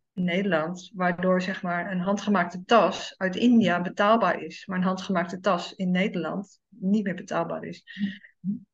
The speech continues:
Speaker 1: Dus ja, wij zijn aan het kijken hoe hun modellen in India toch geproduceerd kunnen worden. Ja, ja, dus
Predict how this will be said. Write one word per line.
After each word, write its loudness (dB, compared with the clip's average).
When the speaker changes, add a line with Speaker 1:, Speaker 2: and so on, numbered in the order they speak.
Speaker 1:
Dus -2
ja, 4
wij 4
zijn 2
aan 0
het -8
kijken 4
hoe -2
hun 2
modellen 0
in -8
India -4
toch -4
geproduceerd -6
kunnen -6
worden. -6
Ja, -4
ja, 2
dus -6